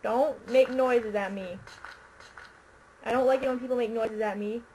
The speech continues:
I don't like it when games make noises at me. And, oh, this is a dark, dark area. Yeah. Again, I'm sorry. The game is just very, very dark. Um, so if I can't see, you can't see anything, just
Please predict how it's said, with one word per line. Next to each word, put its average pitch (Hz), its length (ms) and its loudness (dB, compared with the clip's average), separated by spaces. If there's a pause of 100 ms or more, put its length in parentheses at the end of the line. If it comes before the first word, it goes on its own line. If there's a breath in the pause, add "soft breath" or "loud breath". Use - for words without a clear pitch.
(200)
I - 80 -2
don't 262 80 4
like 262 120 4
it 277 40 0
when 269 120 2
games 277 240 0
make 214 120 -4
noises 208 280 -4
at 196 160 -6
me. 196 60 -8
And, 190 320 -10 (320)
oh, 240 640 6
this 190 160 -8
is 196 60 -14
a 196 100 -4
dark, - 400 -6
dark - 220 -6
area. - 400 -10 (1700)
Yeah. - 220 -12 (920)
Again, 277 180 2
I'm 285 120 0
sorry. 202 320 2
The 214 80 0
game 302 200 -2
is 277 80 -4
just 233 160 -2
very, 208 360 2
very 190 220 -2
dark. 185 420 -2 (600)
Um, 214 460 -2 (1600)
so 262 200 6
if 254 120 2
I 254 120 6
can't 302 280 -4
see, 302 200 -10
you 262 120 -4
can't 302 220 -4
see 311 80 -4
anything, 302 320 -4
just 277 140 -8